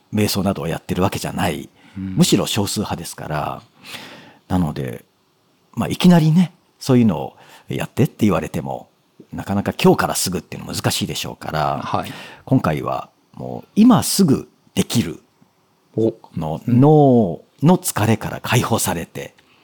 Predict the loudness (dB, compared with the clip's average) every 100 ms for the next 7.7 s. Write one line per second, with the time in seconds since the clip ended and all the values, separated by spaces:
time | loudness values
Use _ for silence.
0 | _ _ _ -10 -8 -8 -10 -10 -10 -8
1 | -6 -6 -4 -6 -6 -10 -2 2 4 2
2 | -6 _ _ -8 0 4 6 6 4 0
3 | _ _ _ _ _ -8 -4 -2 0 0
4 | -2 -8 -14 _ _ _ -8 -6 -4 2
5 | 0 0 -20 -20 _ -18 -14 -14 -14 -18
6 | _ -2 0 -2 -2 0 0 -2 -8 2
7 | 6 6 6 2 -4 -12